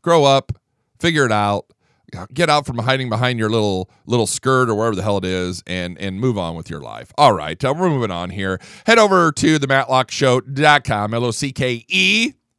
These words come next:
That's how you spell my last name. There's a link over there, Verve Forever. Now, Verve Forever is a great C B D oil company and cream. And they're coming out with some, some more, some more products. I mean, they're fantastic.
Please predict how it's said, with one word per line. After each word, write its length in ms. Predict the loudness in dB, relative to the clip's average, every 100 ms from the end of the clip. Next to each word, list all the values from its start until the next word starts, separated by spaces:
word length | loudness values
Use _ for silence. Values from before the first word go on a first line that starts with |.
| _ _
That's 120 | _ -2
how 80 | -2
you 80 |
spell 240 | 0 -2 -2
my 180 | -2 -4
last 320 | -2 -4 -4
name. 300 | -4 -4 -6 -12 0
There's 180 | 4 6
a 60 | 6
link 280 | 4 4
over 260 | 6 6 6
there, 380 | 4 6 4 2 -4 -6
Verve 640 | 6 10 12 10 6 0 -10 _ _ _
Forever. 460 | _ -4 -4 -8 -20 _ _ _ _ _ _ _ -8
Now, 300 | -6 -6 -4
Verve 220 | -4 -2
Forever 300 | -2 -2 -4
is 100 | -8
a 100 | -12
great 400 | -8 -6 -6 -8
C 320 | -10 -8 -8
B 300 | -10 -12 -12
D 400 | -12 -10 -8 -10 -8
oil 320 | -8 -8 -12
company 520 | -12 -12 -12 -16 -16 -12
and 160 | -12
cream. 240 | -10 -10 -10 _ _ _ _ -10
And 120 | -6
they're 80 | -4
coming 200 | -4 -4
out 120 | -4
with 100 | -6
some, 220 | -6 -12 -8
some 200 | -6 -2
more, 320 | 0 0 -4 _ _ _
some 300 | -8 -6 -2
more 220 | 0 -2
products. 580 | -4 -4 -6 -10 -14 -20 _ _ -14
I 80 |
mean, 160 | -12 -8
they're 100 | -8
fantastic. 760 | -8 -8 -6 -6 -6 -10 -12